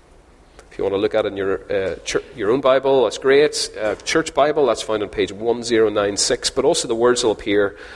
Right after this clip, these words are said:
uh, on the screen behind me. Um,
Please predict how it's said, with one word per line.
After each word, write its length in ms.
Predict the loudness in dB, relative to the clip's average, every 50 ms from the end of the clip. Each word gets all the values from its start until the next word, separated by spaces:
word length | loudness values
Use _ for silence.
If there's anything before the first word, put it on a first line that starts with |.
| -20 -20 -16 -8
uh, 180 | -4 -4 -2 0
on 180 | 0 -2 -2
the 60 | 0 -2
screen 520 | -2 -2 0 -2 -2 -2 -2 -4 -8 -6
behind 420 | -6 -6 -4 -4 -4 -4 -4 -4
me. 200 | -4 -4 -6 -6 -12 -20 -20 -20 _ _ _ -20 -20 _ -20 -20 -20 -20 -20 _ _ _ -20 -20 _ -20 -20 -20 -20 -20 -20 -20 -18 -20 -20 -20 -20 -20 -20 -14 _
Um, 420 | -4 0 0 0 0 -2 -4 -10